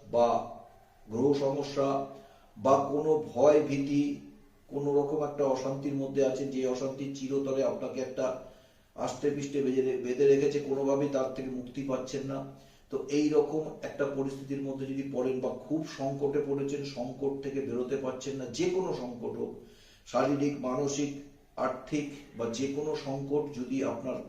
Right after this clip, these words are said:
ঘিরে থাকে, যে আপনি কোনোভাবে এর থেকে মুক্তি পাচ্ছেন না,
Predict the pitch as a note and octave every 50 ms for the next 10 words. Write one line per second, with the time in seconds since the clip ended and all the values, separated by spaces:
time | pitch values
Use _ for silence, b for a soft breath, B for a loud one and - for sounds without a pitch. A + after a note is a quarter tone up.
0 | - - - A2 G#2 G#2+ B2 B2+ C3+ C3 C3 B2+ B2+ A#2 A2+ C3+ C3+ B2+ B2 A2+
1 | A#2 A2+ A2+ A2 A#2+ B2+ A2 A2 A#2+ B2 A#2+ A#2+ B2+ A#2+ B2+ A#2+ A#2 A#2 A#2+ B2
2 | B2+ A#2+ A#2 A#2 - - - C3+ C#3 C3 - - - - D3 C3 B2+ B2 B2 B2
3 | B2